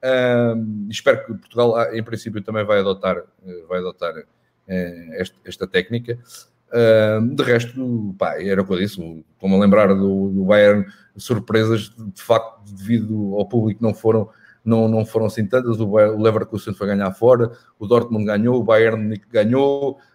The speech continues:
Eh, a única que para mim foi uma grande surpresa foi o Hoffenheim,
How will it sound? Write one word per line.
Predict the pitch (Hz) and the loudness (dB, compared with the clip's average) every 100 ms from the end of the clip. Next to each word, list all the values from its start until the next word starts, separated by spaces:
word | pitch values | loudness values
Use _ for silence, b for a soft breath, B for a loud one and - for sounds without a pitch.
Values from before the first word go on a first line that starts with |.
| _ | _
Eh, | 117 120 120 120 - - | 0 4 6 4 2 0
a | |
única | 147 160 156 135 | 2 2 0 -2
que | - _ _ _ _ | -4 _ _ _ _
para | 131 135 | -4 -2
mim | 135 | -4
foi | 123 139 | -2 -2
uma | 131 | -2
grande | 117 127 160 160 151 | -2 2 6 6 2
surpresa | - 127 127 120 | -4 -4 -2 -2
foi | 113 123 | 0 0
o | |
Hoffenheim, | 120 120 127 127 131 | 2 0 0 0 0